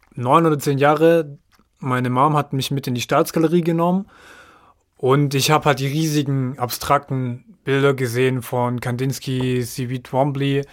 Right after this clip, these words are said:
Und ich hab's einfach nicht verstanden, so als, äh, kleiner Bub da mit den abstrakten Gemälden. Ich hab halt meine Mutter gefragt, was, was das sein soll. Und die hat halt gemeint, ja, Kunst, die kriegen da Millionen dafür.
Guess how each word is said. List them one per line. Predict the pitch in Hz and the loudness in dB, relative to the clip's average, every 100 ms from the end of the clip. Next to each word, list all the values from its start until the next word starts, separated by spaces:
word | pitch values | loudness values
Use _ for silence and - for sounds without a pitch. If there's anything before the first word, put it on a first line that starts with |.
| - - - _ _ _ _ | -20 -20 -20 _ _ _ _
Und | - 131 | -6 -2
ich | 143 | 0
hab's | 160 - | 0 2
einfach | 147 147 | 0 2
nicht | 151 | 0
verstanden, | - - 156 156 139 | 0 0 2 0 -2
so | 120 127 | -4 -2
als, | 123 - - | -2 -6 -10
äh, | 131 117 123 139 | -6 -4 -6 -8
kleiner | 139 135 131 | -2 0 0
Bub | 123 165 160 - | 2 2 2 -4
da | 143 139 139 | 4 6 4
mit | 131 117 | 0 -4
den | 131 123 | -4 -4
abstrakten | 117 - 135 - 135 131 123 | -6 -4 -4 -2 -6 -6 -4
Gemälden. | 127 143 151 151 151 147 - - - _ _ _ _ - | -2 0 2 2 -2 -8 -20 -20 -20 _ _ _ _ -8
Ich | 139 | -4
hab | 135 | 0
halt | 139 | 2
meine | 135 | 2
Mutter | 143 - | 0 -2
gefragt, | - - 143 131 | -6 0 2 2
was, | 131 - - | -2 -6 -10
was | 127 113 | -10 -8
das | 131 117 | -8 0
sein | 139 175 | 2 2
soll. | 151 156 165 165 | 4 4 6 4
Und | 139 127 | 2 -4
die | |
hat | 131 | -8
halt | 127 117 | -8 -10
gemeint, | 120 120 | -10 -8
ja, | 123 | -10
Kunst, | 117 156 170 165 - - | -2 2 2 2 -4 -12
die | |
kriegen | 120 - 135 | -12 -10 -6
da | 127 | -4
Millionen | 143 139 151 175 160 160 156 - | -4 0 4 4 2 -2 -6 -10
dafür. | - 139 - 156 160 156 160 | -8 -6 -2 4 6 4 2